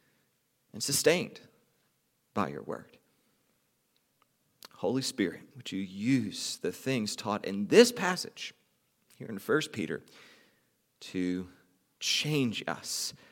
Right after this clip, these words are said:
from within. It's in Jesus' name that we pray.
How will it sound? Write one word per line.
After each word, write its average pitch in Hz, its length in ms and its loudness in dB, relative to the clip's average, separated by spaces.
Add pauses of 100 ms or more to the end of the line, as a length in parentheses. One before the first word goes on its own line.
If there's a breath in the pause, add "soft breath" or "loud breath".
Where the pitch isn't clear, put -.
(880 soft breath)
from 98 260 -2
within. 104 280 -2 (1200)
It's - 160 -14
in 76 40 -10
Jesus' 113 380 2
name 127 200 6
that 139 60 -2
we 165 120 2
pray. - 280 -4